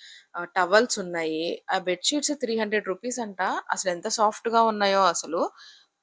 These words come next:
ఇంకొంచెం ముందుకెళ్తే ఇక్కడేదో నెట్ లాగా కనిపించింది. అదేంటో నాకు అర్థం కాలేదు. అక్కడ చెప్పడానికి కూడా ఎవ్వరు లేరు. So, నేను అది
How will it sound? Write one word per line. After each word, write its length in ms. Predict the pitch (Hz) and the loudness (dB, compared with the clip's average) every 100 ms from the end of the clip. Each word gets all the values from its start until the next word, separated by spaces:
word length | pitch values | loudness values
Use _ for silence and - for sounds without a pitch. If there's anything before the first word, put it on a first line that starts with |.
| _ - | _ -6
ఇంకొంచెం 420 | 220 233 226 247 | 2 4 4 0
ముందుకెళ్తే 600 | 214 214 226 233 226 269 302 - - | 0 -2 2 2 2 2 2 0 -8
ఇక్కడేదో 360 | 214 226 226 247 | 0 2 2 4
నెట్ 260 | 214 - | 2 4
లాగా 220 | 247 240 262 | 6 6 4
కనిపించింది. 720 | 233 214 233 - 226 226 311 - | 0 -4 -6 -4 -4 -2 -2 2
అదేంటో 420 | 208 196 208 240 | 2 2 0 0
నాకు 220 | 240 214 190 | 0 2 2
అర్థం 260 | 170 202 | 2 0
కాలేదు. 320 | 220 214 208 247 | 0 0 2 0
అక్కడ 180 | - - | 0 -2
చెప్పడానికి 520 | 180 - 202 202 185 | -2 -2 -4 -2 -6
కూడా 200 | 202 196 | -4 -2
ఎవ్వరు 320 | 180 160 175 175 | -2 -2 -4 -2
లేరు. 200 | 175 240 | -6 -6
So, 160 | - 190 | -4 -2
నేను 200 | 175 165 | -2 -2
అది 160 | 160 | -2